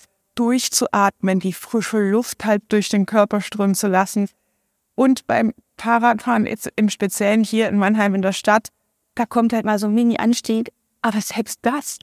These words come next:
merke ich in meinem Kreislauf, wenn ich da so einen Mini-Wubbel irgendwie hoch, äh, fahre. Und ich finde das super. Ja, du kommst natürlich nicht super verschwitzt ins Büro, weil es keine Tour ist.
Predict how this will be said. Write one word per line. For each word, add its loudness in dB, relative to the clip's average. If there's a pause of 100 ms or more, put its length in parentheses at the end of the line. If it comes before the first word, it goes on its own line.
(280)
merke 0
ich -2
in 0
meinem 2
Kreislauf, 0
wenn 2
ich -2
da 2
so -2
einen 4
Mini-Wubbel 2
irgendwie 2
hoch, -4 (300)
äh, 2
fahre. 2 (460)
Und 2
ich -4
finde 2
das -4
super. -2
Ja, 2
du -4
kommst 0
natürlich 0
nicht -2
super -2
verschwitzt -4
ins -4
Büro, 0
weil 4
es -2
keine 0 (240)
Tour 0
ist. 0